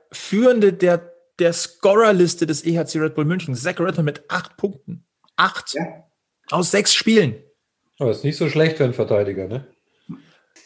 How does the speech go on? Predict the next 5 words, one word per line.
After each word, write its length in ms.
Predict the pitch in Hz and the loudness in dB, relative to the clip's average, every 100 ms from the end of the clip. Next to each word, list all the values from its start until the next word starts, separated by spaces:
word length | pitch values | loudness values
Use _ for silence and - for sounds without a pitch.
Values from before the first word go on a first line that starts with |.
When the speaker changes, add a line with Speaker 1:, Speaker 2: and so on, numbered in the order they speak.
| _ - | _ -20
Speaker 1:
Es, 440 | - 180 165 131 | -14 -6 -4 -4
es 180 | 240 170 | -4 -4
ist 160 | 185 170 | -2 0
beeindruckend. 720 | - 220 240 151 135 110 - _ _ | 2 2 2 0 0 -4 -10 _ _
Speaker 3:
Boah. 840 | 156 - 139 110 107 113 117 - | -18 -10 -4 0 2 0 -4 -16